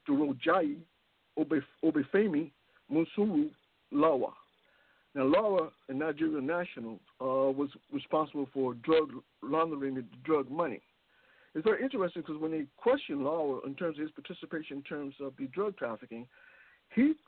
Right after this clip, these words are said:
said that he divulged that he got a, uh, connection to higher-ups in Nigeria. Normally, higher-ups is a euphemism for intelligence. So what he's saying is that he has a relationship with Nigerian intelligence. And I find that very, very interesting because one of the things that, that, that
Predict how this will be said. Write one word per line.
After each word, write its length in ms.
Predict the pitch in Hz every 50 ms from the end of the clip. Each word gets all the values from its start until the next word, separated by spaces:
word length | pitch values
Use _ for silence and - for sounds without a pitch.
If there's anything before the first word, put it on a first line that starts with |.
| - -
said 340 | 156 139 139 139 139 139 135
that 100 | 131 131
he 80 | 185
divulged 540 | 220 233 160 139 143 139 127 127 127 127 - -
that 120 | 127 123
he 140 | 120 190 185
got 300 | 170 151 139 135 135 131
a, 320 | 123 131 127 117 - 120
uh, 220 | 123 120 120 117 113 -
connection 320 | - 147 156 156 - - 117
to 60 | 117
higher-ups 460 | 123 156 156 143 135 131 139 131 - - -
in 60 | 131
Nigeria. 480 | 135 123 127 139 202 208 147 117 101 - _ _ _ _ _ _ _ - - - - _ _
Normally, 360 | 143 156 185 208 202 170 147 135
higher-ups 440 | 147 156 147 143 151 - - - -
is 60 | 131
a 40 | 131
euphemism 480 | 139 165 175 - 147 147 143 143 135 131 131
for 300 | - 131 127 123 120 123 - -
intelligence. 580 | 127 123 113 - 175 165 143 107 - 73 82 -
So 80 | - 120
what 120 | 139 147
he's 100 | 139 139 - -
saying 240 | - 220 208 165 139
is 100 | 131 127
that 140 | - 131 131
he 140 | 143 147 156
has 260 | 147 139 139 135 135
a 100 | 123 131
relationship 520 | 131 151 160 - 135 139 - - 147 131
with 100 | 123 120
Nigerian 500 | 123 139 143 139 135 147 147 143 135 127
intelligence. 560 | 123 117 - - 220 196 139 104 92 80 - - - _ - - - - - -
And 80 | 156 175
I 60 | 175 175
find 260 | - 202 180 175 165
that 100 | 156 147
very, 160 | 160 160 156
very 180 | 160 151 139 -
interesting 500 | 214 247 226 165 147 127 120 - - 80 - _ _ _ _ _ _ _ _ _ _
because 260 | - 151 156 147 139 151
one 220 | 170 220 254 269
of 100 | 262 208 -
the 80 | 202 190
things 260 | 190 180 175 175 170 -
that, 180 | 165 151 143 - - 147
that, 180 | 160 151 147 139
that 180 | 151 143 135